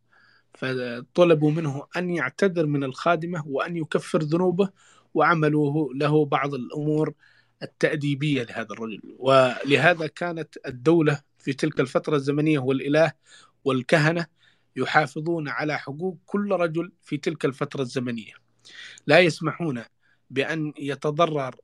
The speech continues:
لا السيد ولا الخادم، يعني لا الملك ولا الخادم، لا المالك ولا المملوك إطلاقًا. هناك دولة، هناك قوانين، هناك دين يحكم. فالمرأة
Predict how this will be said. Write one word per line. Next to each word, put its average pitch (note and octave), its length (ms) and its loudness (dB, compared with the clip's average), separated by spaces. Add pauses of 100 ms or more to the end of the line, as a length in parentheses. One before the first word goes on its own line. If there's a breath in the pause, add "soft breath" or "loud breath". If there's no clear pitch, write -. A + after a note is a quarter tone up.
(120)
لا C#3 180 0
السيد F#3 600 -4 (800)
ولا D3+ 260 0
الخادم، A2 520 -6
يعني A2 240 -6
لا C#3 100 -2
الملك D3 540 -2 (760)
ولا C#3 180 2
الخادم، A2+ 480 -4 (1300)
لا C3+ 120 0
المالك D#3 600 2 (360)
ولا D#3 240 0
المملوك B2 600 -10 (140)
إطلاقًا. D3+ 580 2 (460 soft breath)
هناك E3+ 540 -6 (220)
دولة، D3+ 360 2 (120)
هناك C3 320 -6
قوانين، C3+ 540 -4 (280 soft breath)
هناك C3 360 -6
دين B2+ 400 -6 (100)
يحكم. - 420 -10 (2250)
فالمرأة D#3 760 0